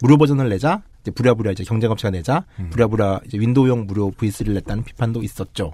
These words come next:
Speaker 2: 음.
Speaker 1: 뭐 물론 기업이 무료 백신을 어느 시점까지 제공하지 않았다는 건 비판의 대상이 될 수는 없습니다.
Speaker 2: 네.
Speaker 1: 다만 무료 배포를 여전히 주장하는 부분에 대해서 이제 꼬운 눈으로 바라보는 분들이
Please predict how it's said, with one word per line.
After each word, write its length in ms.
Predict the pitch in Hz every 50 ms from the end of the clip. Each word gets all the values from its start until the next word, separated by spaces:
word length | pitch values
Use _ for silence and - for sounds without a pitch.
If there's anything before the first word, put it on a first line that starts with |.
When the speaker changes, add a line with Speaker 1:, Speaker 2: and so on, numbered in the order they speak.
| - - 98
Speaker 2:
음. 120 | 82 76 73 76 78 78 71 71 - - - - -
Speaker 1:
뭐 120 | - 170 165
물론 240 | 170 190 202 196 190
기업이 420 | - - 156 170 185 180 185 190 160
무료 220 | 135 139 160 160
백신을 400 | 160 151 - - - 156 156 143 120
어느 100 | 117 131
시점까지 340 | 139 - 180 151 151 147 -
제공하지 320 | 120 110 120 127 123 117
않았다는 420 | 98 98 110 - 139 123 120 117
건 100 | 127 147
비판의 280 | 143 - - - 127 117
대상이 220 | 107 107 113 113
될 80 | 107 101
수는 140 | - - 117
없습니다. 460 | - - - 95 85 87 85 76 - - -
Speaker 2:
네. 120 | - - - - - - - - - - - -
Speaker 1:
다만 280 | - 120 127 131 117
무료 260 | 107 117 139 147 143
배포를 420 | - 113 107 - - 135 131 160 160
여전히 280 | 117 107 123 120 127
주장하는 520 | 123 - 120 139 151 160 170 160 160 156 143
부분에 220 | 135 120 123 117
대해서 180 | 107 104 95 113
이제 100 | 101 101 -
꼬운 280 | - 202 208 202 196 180
눈으로 240 | 160 147 139 135
바라보는 440 | - 107 104 101 98 101 101 104 104
분들이 420 | - 107 95 90 98 131 175 190